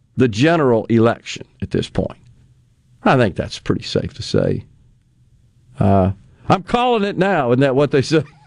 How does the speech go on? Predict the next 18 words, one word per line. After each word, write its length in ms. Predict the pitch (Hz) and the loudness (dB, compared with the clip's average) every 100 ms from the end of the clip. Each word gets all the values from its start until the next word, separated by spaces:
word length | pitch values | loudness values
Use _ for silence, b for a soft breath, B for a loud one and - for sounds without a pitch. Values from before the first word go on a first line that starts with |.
| _ _ - | _ _ -10
<laughs> 480 | 117 - 147 - - | -10 -6 -6 -4 -2
Call 260 | 220 262 | 2 2
it 60 | 208 | 2
now. 280 | 226 214 196 | 2 2 2
That's 200 | 190 - | -2 -2
the 80 | |
general 460 | 147 143 175 160 131 | 0 2 0 0 2
election. 460 | 127 151 151 - - B B B B | 2 0 -2 -12 -12 B B B B
But 180 | 180 214 | 0 2
you're 140 | 233 | 0
right. 340 | 240 220 143 - | 2 0 -2 0
The, 360 | 123 135 127 - - | 2 2 2 -2 -2
uh, 120 | 117 - | -2 0
a 60 | 190 | 0
debate 400 | 214 311 311 202 | 2 0 -4 -8
between 340 | 156 190 170 | -2 2 4
those 260 | 143 180 202 | 4 2 0
two 360 | 131 107 98 | 0 0 -2